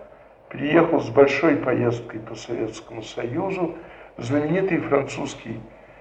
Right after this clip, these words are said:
э, физик Ланжевен. Э, вот Поль Ланжевен был, э, большим другом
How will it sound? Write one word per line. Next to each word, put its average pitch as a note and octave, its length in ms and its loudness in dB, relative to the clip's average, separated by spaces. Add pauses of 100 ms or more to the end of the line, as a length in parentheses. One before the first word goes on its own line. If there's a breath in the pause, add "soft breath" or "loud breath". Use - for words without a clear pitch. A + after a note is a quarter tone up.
(200 soft breath)
э, A#2+ 400 6
физик F3 500 -4
Ланжевен. D3+ 720 10 (1300 soft breath)
Э, - 180 0
вот D3 300 6
Поль D3+ 340 10
Ланжевен B2+ 720 8 (640 soft breath)
был, - 560 4
э, D#3+ 220 0
большим C#3+ 480 4
другом C#3 580 4